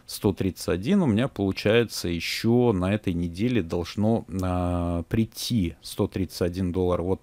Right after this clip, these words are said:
а, буквально в пятницу у меня будет выплата сто три доллара,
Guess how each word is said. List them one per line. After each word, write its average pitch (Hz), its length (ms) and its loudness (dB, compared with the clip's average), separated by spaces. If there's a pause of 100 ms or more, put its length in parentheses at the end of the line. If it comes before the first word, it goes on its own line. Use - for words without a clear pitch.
а, 87 380 0
буквально 87 560 -2
в - 120 -18
пятницу 147 520 2
у 123 60 4
меня 113 180 4
будет 113 240 2
выплата 104 400 0
сто - 240 0
три 110 260 0
доллара, 95 540 4